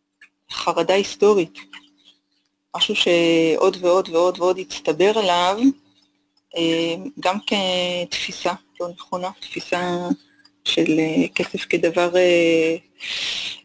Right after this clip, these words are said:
במיוחד שהאין אונים או האונים שלנו, החירות,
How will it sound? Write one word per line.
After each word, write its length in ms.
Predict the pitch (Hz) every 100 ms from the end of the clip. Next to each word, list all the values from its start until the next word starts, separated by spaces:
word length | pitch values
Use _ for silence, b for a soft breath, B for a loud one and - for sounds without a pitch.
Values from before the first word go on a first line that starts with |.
| -
במיוחד 500 | 170 180 - 180 180
שהאין 1120 | - 190 170 165 170 170 165 180 - 220 226 -
אונים 480 | 220 220 233 254 269 -
או 120 | 185 175
האונים 480 | 175 180 185 202
שלנו, 460 | 214 - 175 175 175 185
החירות, 800 | - - 185 165 160 196 226 -